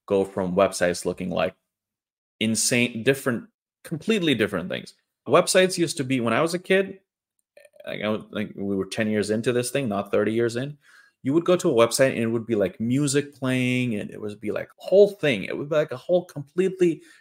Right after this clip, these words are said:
unique experience. And then you go to a different website, it looks completely different. And then people figured out that, you know what, maybe most websites should have a navigation at the top and a thing, and then a main thing and a columns. And that, those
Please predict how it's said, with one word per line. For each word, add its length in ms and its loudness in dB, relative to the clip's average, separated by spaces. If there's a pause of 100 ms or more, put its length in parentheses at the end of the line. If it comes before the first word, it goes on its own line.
(120)
unique 480 0
experience. 600 -2
And 100 -2
then 80 -2
you 80 -4
go 100 4
to 140 -4
a 40 -4
different 300 -2
website, 240 0
it 80 -4
looks 180 -2
completely 400 -4
different. 360 -4 (640)
And 60 -6
then 80 -2
people 260 -2
figured 300 2
out 220 2
that, 140 -4
you 60 -6
know 140 -2
what, 280 2 (480)
maybe 280 -2
most 260 0
websites 340 0
should 140 -4
have 160 -6
a 40 -4
navigation 640 -2
at 100 -6
the 80 -8
top 400 -2
and 100 -4
a 160 -4 (460)
thing, 340 -2
and 140 -6
then 160 -6
a 160 -8 (760)
main 380 -6
thing 320 -4
and 100 -8
a 60 -14
columns. 640 -2
And 200 -18
that, 400 0
those 440 0